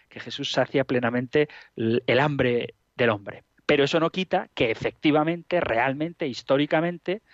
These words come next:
Jesucristo convirtiera unos pocos panes en alimento suficiente para una multitud.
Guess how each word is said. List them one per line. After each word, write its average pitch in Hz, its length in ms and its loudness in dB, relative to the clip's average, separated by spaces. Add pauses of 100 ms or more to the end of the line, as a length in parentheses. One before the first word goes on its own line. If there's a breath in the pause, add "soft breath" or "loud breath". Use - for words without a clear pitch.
(320 soft breath)
Jesucristo 143 640 0
convirtiera 135 760 0 (120)
unos 127 260 -4
pocos - 320 -2
panes 127 380 0 (240 loud breath)
en 117 140 2
alimento 113 400 0
suficiente 117 480 -2
para 113 160 0
una 123 120 2
multitud. 110 540 -4